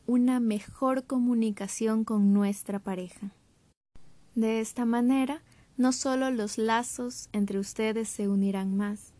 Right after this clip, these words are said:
sino que habrá mayor confianza, mayor interacción, mayor intimidad y será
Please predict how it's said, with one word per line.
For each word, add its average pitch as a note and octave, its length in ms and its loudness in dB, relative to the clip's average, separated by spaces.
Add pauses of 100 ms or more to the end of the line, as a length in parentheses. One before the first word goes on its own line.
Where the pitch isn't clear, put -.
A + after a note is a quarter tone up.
(360)
sino A3 340 0
que A3+ 120 -6
habrá A3 340 -2
mayor G#3 420 0
confianza, G#3 840 -2 (400)
mayor A3+ 360 2
interacción, G#3+ 880 -4 (420)
mayor G#3+ 500 2
intimidad A3 760 0 (540)
y A3+ 100 -2
será A#3+ 520 -2